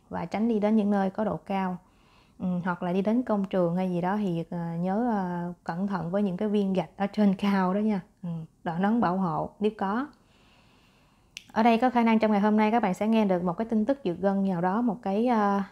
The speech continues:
ờm, sa-, scandal nào đó trên trang mạng chẳng hạn. Ừ.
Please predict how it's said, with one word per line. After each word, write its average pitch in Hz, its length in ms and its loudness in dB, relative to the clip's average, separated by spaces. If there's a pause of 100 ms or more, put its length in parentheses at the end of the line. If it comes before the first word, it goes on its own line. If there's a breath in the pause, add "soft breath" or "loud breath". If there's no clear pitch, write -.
(160)
ờm, 175 340 -6
sa-, 190 280 -4
scandal 208 500 2
nào 196 120 2
đó 202 180 2
trên 202 160 0
trang 196 220 -2
mạng 165 240 -4
chẳng 185 160 -6
hạn. - 180 -2 (260)
Ừ. 175 60 -12